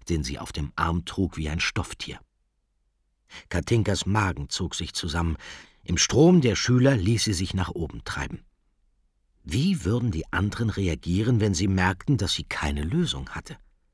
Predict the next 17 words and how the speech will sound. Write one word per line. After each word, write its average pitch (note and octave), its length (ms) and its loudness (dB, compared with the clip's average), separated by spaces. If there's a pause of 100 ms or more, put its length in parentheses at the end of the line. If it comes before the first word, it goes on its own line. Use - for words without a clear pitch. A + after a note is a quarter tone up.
(500)
Katinka - 460 -4
fühlte D2 320 -8
sich - 180 -8
schrecklich. - 600 -8 (680)
Noch G#2+ 240 2
nie D#3 300 8
hatte C3+ 260 2
sie A2 140 0
sich F#2 260 -2
mehr B2 400 4
ein G2 180 0
magisches G#2 720 0
Tier E2+ 260 -2
an C#2 100 -8
der D#2 100 -8
Seite D2 300 -8
gewünscht. - 500 -12